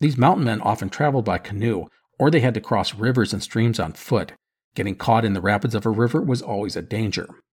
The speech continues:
In fact, General William Ashley, one of the founders of the Rocky Mountain Fur Company, was saved by Beckworth when his canoe overturned in the water of a mountain stream. Another danger would be from the animals. Beckworth witnessed more than one man attacked and killed by a grizzly,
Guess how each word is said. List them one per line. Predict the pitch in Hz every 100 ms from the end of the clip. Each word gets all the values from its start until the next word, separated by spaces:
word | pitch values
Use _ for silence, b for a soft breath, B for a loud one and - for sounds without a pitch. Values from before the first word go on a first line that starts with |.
| _ _ -
In | 139
fact, | 165 151 151 -
General | 143 127 107
William | 107 87 -
Ashley, | 147 160 - 160
one | 196 180 104
of | 90
the |
founders | - 175 175 113
of | 104
the | 95
Rocky | 87 - 104
Mountain | 98 98
Fur | - 101
Company, | - 101 117 151 b b -
was | 127
saved | - 120 110
by | -
Beckworth | - 131 127 123 98 - -
when | 110
his | 101
canoe | - 117 107
overturned | 98 101 85 - 120 101
in |
the | 92
water | 90 92 90
of | 85
a | 90
mountain | 78 -
stream. | - - - 101 92 - _ _ _ _ _ _ _ _ _ _
Another | 135 202 226
danger | 156 151 147
would | - 165
be | 175 156
from | 139
the | 110 113
animals. | 123 143 98 - 95 - _ _ -
Beckworth | 127 117 98
witnessed | 127 117 104 -
more | 113
than | 101 98
one | 123 120
man | 95
attacked | 90 - - 92 -
and | - 113
killed | - 147
by | 95 80
a | 87
grizzly, | 101 110 - 104